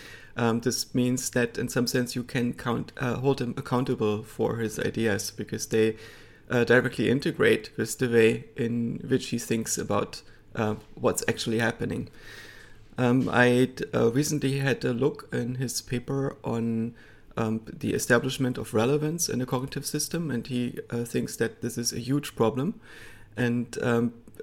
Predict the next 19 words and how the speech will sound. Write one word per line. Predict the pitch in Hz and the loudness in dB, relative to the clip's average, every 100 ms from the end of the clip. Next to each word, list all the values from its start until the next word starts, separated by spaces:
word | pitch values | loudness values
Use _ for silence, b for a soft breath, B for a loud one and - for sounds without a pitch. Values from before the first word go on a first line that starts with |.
| - - - - - | -20 -20 -20 -18 -6
I'm | 117 120 | 0 4
not | 131 143 | 4 2
sure | - 120 147 | 2 4 4
if | 90 | 2
this | 135 127 | 0 0
is | 123 | -4
true, | - - 120 208 - - - | -6 -2 -2 -4 -12 -20 -10
but | - 117 - | -2 0 2
there | 123 | 2
might | 120 127 | 4 2
be | 120 | 2
aspects | 117 131 131 131 - | 0 0 -2 -2 0
where | 120 | 2
we | 117 113 | 2 2
are | 113 | 2
agreeing | 120 117 123 139 | 2 2 2 2
or | 113 | 0
disagreeing, | - - 143 143 147 156 139 | -2 -2 -2 0 0 0 -4
and, | 113 117 - - | -6 -6 -8 -12